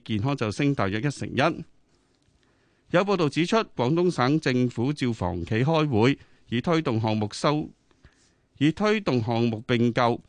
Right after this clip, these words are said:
刺激內房股做好。中國奧園急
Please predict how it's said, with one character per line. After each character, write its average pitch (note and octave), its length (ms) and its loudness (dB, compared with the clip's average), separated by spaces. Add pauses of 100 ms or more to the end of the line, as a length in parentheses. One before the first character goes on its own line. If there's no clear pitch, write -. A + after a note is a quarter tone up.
(260)
刺 C#3+ 240 -2
激 F#3+ 220 0
內 A2 240 2
房 F#2 320 -4
股 B2 180 -6
做 A#2+ 180 0
好。 A2 220 4 (400)
中 B3+ 160 2
國 G3+ 140 2
奧 C3 160 -2
園 F#2 180 -2
急 D#3 100 -2